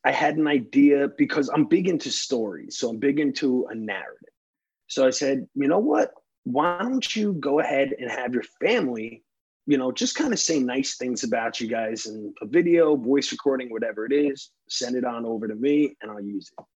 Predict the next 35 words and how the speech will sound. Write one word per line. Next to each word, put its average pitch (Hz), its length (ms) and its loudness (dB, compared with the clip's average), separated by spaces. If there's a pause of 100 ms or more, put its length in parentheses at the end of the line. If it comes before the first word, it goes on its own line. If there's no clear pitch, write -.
(600)
So 135 560 2 (720)
I 147 120 4
made 165 260 4
sure 170 180 0
that 135 240 -2
they 131 160 -2
didn't 120 260 -4
listen 127 340 -2
to 107 180 -4
it 95 220 -10
first. 127 560 0 (120)
So 131 160 -2
it 127 40 2
was 113 140 -2
really 139 460 4
nice 123 360 -2
for 104 140 -6
them 127 480 0
to - 140 -8
hear 117 340 -2
what 113 220 -4
their 113 160 -2
own 117 160 -6 (100)
family, 120 400 -8
their 101 240 -10
parents, 120 580 -8
their 90 120 -8
brothers, 113 580 -4
cousins, 113 420 -6
si-, 120 100 -6 (240)
what 113 360 -4
they 113 420 0
said 107 540 -2
about 101 440 -6
them. 165 320 -4